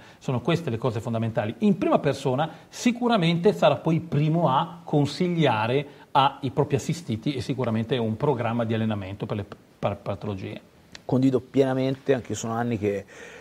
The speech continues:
Speaker 2: anche attraverso il talk, eh, suggeriamo a chi ci sta ascoltando, e anche in questo caso, se tu ci stai ascoltando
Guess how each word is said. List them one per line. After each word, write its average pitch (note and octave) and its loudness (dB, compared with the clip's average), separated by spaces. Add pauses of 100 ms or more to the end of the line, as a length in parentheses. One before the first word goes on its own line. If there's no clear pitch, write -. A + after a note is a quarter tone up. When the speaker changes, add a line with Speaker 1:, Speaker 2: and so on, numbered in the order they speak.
(280)
Speaker 2:
anche - 2
attraverso C3 2
il A2+ -2
talk, G#2+ 2 (160)
eh, F#2+ 0
suggeriamo A2+ 0
a G#2+ 0
chi B2 -2
ci A#2 -4
sta - -4
ascoltando, A#2 -2
e G#2+ 0
anche B2 0
in B2+ 2
questo B2 0
caso, G#2+ 4
se - -8
tu C3+ 2
ci C3 0
stai B2+ 0
ascoltando A#2+ 0